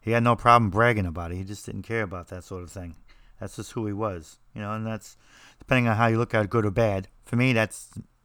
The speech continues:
that doesn't work for me, but that's, that's kinda what worked for him. That's the kind of, the, that's the kind of person he was. If he felt he was right, he's, he was gonna talk about it, and that was that. But he was definitely, regardless of all these, uh, different, uh,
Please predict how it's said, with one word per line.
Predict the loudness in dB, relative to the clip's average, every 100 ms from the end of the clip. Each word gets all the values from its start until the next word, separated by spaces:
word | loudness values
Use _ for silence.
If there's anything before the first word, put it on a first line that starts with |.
| _
that | 0
doesn't | 2 2
work | 2 0
for | -2
me, | -2 -2 -6 -20 -20 -10
but | -8 -8 -6
that's, | -8 -6 -10 -6
that's | -4
kinda | 0 0 0
what | 0
worked | -2 -2
for | -6
him. | -6 -6 -8 -16 -20 -20 -20 -18 -14
That's | -10
the | -8
kind | -2 0
of, | 0
the, | -4 -8 -4
that's | -4 -2
the |
kind | -2 0
of |
person | 0 -2 -2 -8
he |
was. | -8 -10 -12
If | -12 -12
he | -4
felt | 0 0
he | 0
was | -2 0
right, | 0 0
he's, | -6 -6 -10 _ _ -20 _
he | -6
was | -2
gonna | 0 4
talk | 4 2
about | -4 -10
it, | -10
and | -6
that | -4
was | -2 -4
that. | -6 -8 _ _ -20 -20 -20 _ _ _ _ _ _ _ _ _ -20 -20 -20 0
But | 2 4
he | 4
was | 4 6
definitely, | 6 6 4 2 2 -2 _ _ _ _ _ _ _ -6
regardless | 6 12 12 10 4
of | 4
all | 8 8
these, | 8 4 6
uh, | 4
different, | 4 2 2 2 4
uh, | 4